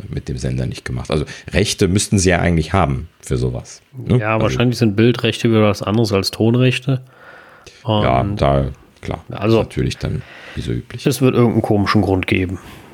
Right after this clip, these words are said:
Speaker 2: da bin ich sicher. Und, äh, ja. Von komisch
Speaker 1: Na gut.
Speaker 2: zu was anderem komischen.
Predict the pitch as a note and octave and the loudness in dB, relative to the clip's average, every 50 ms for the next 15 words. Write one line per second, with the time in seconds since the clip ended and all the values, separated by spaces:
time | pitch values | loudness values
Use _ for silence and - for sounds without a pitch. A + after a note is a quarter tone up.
0 | - - - G2 F#2+ F#2+ F2+ - - - - F#2+ - - G2 F#2+ - - - - | -8 -4 -2 0 0 0 -4 -4 -8 -8 -8 -4 -2 -2 -2 -2 -4 -10 -20 -20
1 | - - - - - - - G2 G2 F#2 F#2 F#2 G2 G2+ G2 F#2 F#2+ G2+ G#2 - | -20 -20 -20 -20 -18 -8 -2 0 0 0 0 -4 -6 -4 -4 -2 -2 -4 -6 -4
2 | - - F#2+ F#2+ G2+ - - - - - - - - - - - _ _ _ _ | -4 -4 -4 -4 -6 -10 -12 -18 -20 -20 -20 -20 -20 -20 -20 -20 _ _ _ _
3 | _ _ _ _ _ _ _ - - - - - B2 A2+ - - D3+ D#3+ E3 - | _ _ _ _ _ _ _ -20 -20 -14 -4 -2 -2 -2 0 2 2 4 4 4
4 | F3+ C3+ C3+ C3+ C3 C#3+ C3 C3 A#2+ A#2+ A2 A#2 C3 C3+ C3 B2 - D3 C#3+ C3+ | 4 6 4 4 4 4 2 2 2 2 0 2 2 4 2 2 2 2 4 4
5 | C3+ C3 B2+ - C3 B2+ B2+ B2 | 4 2 2 2 2 2 2 0